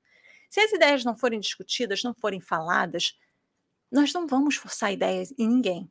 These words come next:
Então, é necessário que essas ideias sejam realmente faladas e faladas.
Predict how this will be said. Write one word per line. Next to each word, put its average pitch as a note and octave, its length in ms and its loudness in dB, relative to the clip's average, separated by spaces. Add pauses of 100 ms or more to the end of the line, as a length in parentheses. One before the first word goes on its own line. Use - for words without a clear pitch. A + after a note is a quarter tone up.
(120)
Então, C4+ 440 0
é D#4+ 280 8
necessário C#4+ 760 -2
que C#4 100 -6
essas C4+ 240 -4
ideias B3+ 560 2
sejam C4+ 420 2
realmente A#3 540 0
faladas G3+ 420 2
e - 20 -20
faladas. A3+ 400 4